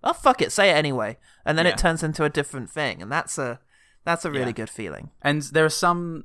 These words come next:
Speaker 2: some films where I thought, "Mm, yeah, I, I don't know how I'm gonna feel about this."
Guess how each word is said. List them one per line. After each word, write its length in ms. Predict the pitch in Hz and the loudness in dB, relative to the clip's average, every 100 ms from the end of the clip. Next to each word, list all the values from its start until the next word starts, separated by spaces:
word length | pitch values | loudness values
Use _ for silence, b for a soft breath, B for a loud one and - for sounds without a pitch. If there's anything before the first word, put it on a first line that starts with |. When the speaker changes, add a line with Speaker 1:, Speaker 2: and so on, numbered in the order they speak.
| - | -10
Speaker 2:
some 240 | - 156 | -4 -2
films 400 | 147 151 147 139 | -2 -4 -4 -6
where 140 | 143 139 | -4 -2
I 100 | 135 | -2
thought, 320 | 131 139 131 143 | -4 -6 -6 -10
"Mm, 280 | 151 143 127 | -10 -10 -10
yeah, 260 | 139 139 | -6 -4
I, 40 | 139 - | -4 -6
I 40 | 139 | -8
don't 120 | 147 | -6
know 60 | 143 | -4
how 120 | 143 | -4
I'm 60 | 135 | -4
gonna 140 | 131 | -4
feel 220 | - 151 | -4 -6
about 220 | 127 87 - | -4 -4 -6
this." 260 | - - | -8 -10